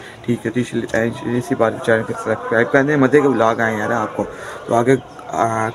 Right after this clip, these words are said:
काइट मेकिंग के भी व्लॉग्स आएंगे, जैसे पिछला एक व्लॉग देखें, इसी तरह और भी व्लॉग्स आएंगे काइट मेकिंग के। तो आपके सामने का रिव्यू चेक करूँ, आज मौसम बिल्कुल साफ़ सुथरा है, ठीक है।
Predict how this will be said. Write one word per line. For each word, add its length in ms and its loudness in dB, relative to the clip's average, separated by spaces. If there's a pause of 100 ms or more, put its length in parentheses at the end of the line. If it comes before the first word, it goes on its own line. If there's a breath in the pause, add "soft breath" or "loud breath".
काइट 220 2
मेकिंग 320 0
के 60 0
भी 120 -6
व्लॉग्स 380 2
आएंगे, 280 -2
जैसे 300 -2
पिछला 260 2
एक 120 2
व्लॉग 260 2
देखें, 220 -2 (480 loud breath)
इसी 140 -8
तरह 200 6
और 200 6
भी 120 0
व्लॉग्स 320 2
आएंगे 220 -2
काइट 320 0
मेकिंग 260 -6
के। 140 -8 (420 loud breath)
तो 80 -2
आपके 200 2
सामने 300 0
का 100 0
रिव्यू 320 2
चेक 200 2
करूँ, 160 4
आज 180 4
मौसम 320 2
बिल्कुल 240 6
साफ़ 440 2
सुथरा 340 2
है, 80 6
ठीक 260 6
है। 80 2